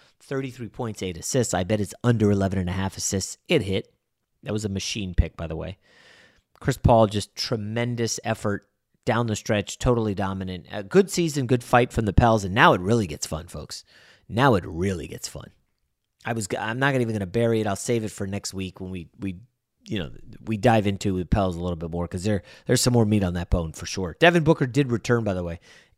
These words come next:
Ineffective. Um, five for twelve in thirty-two minutes. Uh, thirteen points. And finally, the nightcap was an excellent ending. An excellent fourth quarter. Dallas ninety-eight, Utah ninety-six. It, Utah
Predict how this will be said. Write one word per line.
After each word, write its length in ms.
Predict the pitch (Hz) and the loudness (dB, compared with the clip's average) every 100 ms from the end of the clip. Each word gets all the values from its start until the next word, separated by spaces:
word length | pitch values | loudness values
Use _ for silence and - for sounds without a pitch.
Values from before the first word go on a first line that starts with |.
| - | 2
Ineffective. 720 | 160 143 131 120 - 85 - _ _ | 4 4 2 -2 -4 -8 -10 _ _
Um, 460 | 98 92 87 82 85 | -8 -8 -10 -14 -12
five 320 | - 117 110 | -4 -4 -4
for 80 | 98 | -10
twelve 380 | - 110 101 | -8 -6 -6
in 100 | 98 | -8
thirty-two 400 | 90 104 98 104 | -6 -6 -6 -8
minutes. 440 | 101 98 98 - - _ _ _ _ _ - | -8 -8 -8 -10 -18 _ _ _ _ _ -14
Uh, 380 | 95 76 64 - | -10 -10 -10 -8
thirteen 400 | 135 120 101 87 | -8 -8 -12 -14
points. 340 | 92 87 - - - | -14 -16 -18 -20 -16
And 200 | - 139 | -8 -8
finally, 500 | - 175 156 101 80 - | 4 4 6 0 -6 -6
the 80 | |
nightcap 520 | 127 123 123 117 90 107 | 0 0 0 -4 -4 -4
was 180 | 110 | -4
an 60 | 107 | -2
excellent 420 | 139 - 101 76 | -2 -2 -8 -10
ending. 380 | 73 92 - - _ | -12 -14 -16 -20 _
An 140 | 104 120 | -12 -6
excellent 320 | 143 139 107 | -4 -4 -6
fourth 180 | 98 - | -10 -8
quarter. 280 | 104 95 | -8 -8
Dallas 520 | 82 120 135 123 - - _ _ _ _ _ _ _ _ _ | -2 2 2 0 -4 -12 _ _ _ _ _ _ _ _ _
ninety-eight, 840 | 113 117 120 127 117 110 107 104 - | -6 0 0 0 0 2 2 2 -4
Utah 380 | 104 98 - 104 | -6 -6 -2 -2
ninety-six. 1160 | 90 87 87 87 - - - 101 - - - - _ _ _ _ _ _ | -2 -4 -6 -8 -6 -2 -2 -4 -4 -8 -8 -12 _ _ _ _ _ _
It, 160 | 120 - _ | -8 -8 _
Utah 720 | 135 180 175 175 180 147 117 | -16 -8 -4 4 6 6 4